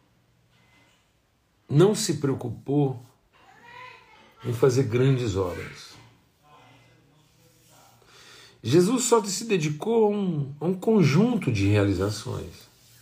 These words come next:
Para depois dizer para nós o seguinte, falou, Ó,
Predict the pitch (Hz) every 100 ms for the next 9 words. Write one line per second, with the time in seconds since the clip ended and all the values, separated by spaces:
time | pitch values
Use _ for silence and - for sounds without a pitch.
0 | - _ _ _ _ _ _ _ _ _
1 | _ _ _ _ _ - 151 151 190 190
2 | 147 135 156 151 131 139 151 147 123 113
3 | 110 - 202 180 104